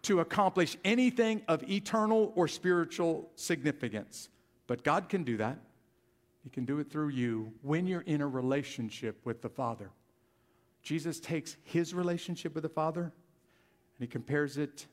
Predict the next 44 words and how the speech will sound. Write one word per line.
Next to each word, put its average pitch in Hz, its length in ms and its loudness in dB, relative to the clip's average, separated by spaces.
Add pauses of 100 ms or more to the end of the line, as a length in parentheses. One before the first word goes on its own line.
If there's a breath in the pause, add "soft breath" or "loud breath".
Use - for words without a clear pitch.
to - 200 -6
our 139 240 0
relationship 107 880 -6
with 107 120 -10
the 104 60 -10
Father. 95 460 -8
He 139 80 -4
says, 120 260 -6
"Look, 123 200 -2
I 117 100 -2
can't 151 260 -6
do 127 180 0
anything 143 500 -4
except - 500 -4 (340)
in 131 160 0
relationship 123 760 -4
with 127 100 -6
my 113 160 -4
Father, 123 420 -2 (540 loud breath)
and 113 220 -2
nor 123 180 0
can 127 260 -6
you." 110 300 -6 (1080 soft breath)
And 120 120 -2
if 123 120 -6
you 165 160 0
really 185 360 4
want 185 240 -2
to 175 80 2
know 143 460 2
that 123 180 -2
you 151 360 0
are 131 280 0
walking 147 580 -2
with 151 180 -2
the 147 80 -2
Father, 120 500 -2
that 117 240 -2
you 135 240 -4
can 113 300 -4 (280 loud breath)
make 143 360 2
a 123 80 0
spiritual 156 600 -2
significance, 127 1000 -2